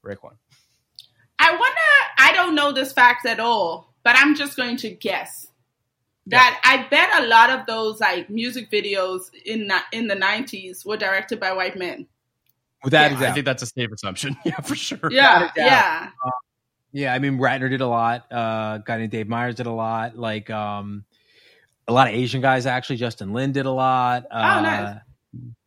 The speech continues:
Speaker 3: Uh, um, who's the, who's the other director from Fast and the Furious?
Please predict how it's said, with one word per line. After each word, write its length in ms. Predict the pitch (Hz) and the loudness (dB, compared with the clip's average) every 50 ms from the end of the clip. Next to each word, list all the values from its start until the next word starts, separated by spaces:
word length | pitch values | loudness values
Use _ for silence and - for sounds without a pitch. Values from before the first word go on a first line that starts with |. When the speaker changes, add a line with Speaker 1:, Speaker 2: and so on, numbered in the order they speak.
| _ _ _ | _ _ _
Speaker 3:
Uh, 60 | 120 | -8
um, 340 | 113 113 110 110 110 110 107 | -6 -4 -4 -6 -6 -8 -6
who's 220 | 113 135 160 185 | -4 -4 -4 -4
the, 100 | 156 180 180 | -2 -2 0
who's 180 | 165 165 160 | 0 0 0
the 140 | 147 165 160 | 2 2 0
other 320 | 160 151 160 160 156 156 151 | 2 2 0 0 0 -2 -2
director 320 | 135 160 156 147 - 156 | -2 -4 -4 -4 -4 -8
from 160 | 135 151 147 123 | -8 -8 -6 -4
Fast 240 | 147 143 143 - | -4 -6 -6 -6
and 60 | 147 131 | -10 -8
the 20 | |
Furious? 600 | - 143 143 139 139 139 135 - - - - - | -8 -8 -6 -6 -8 -8 -10 -14 -18 -20 -20 -20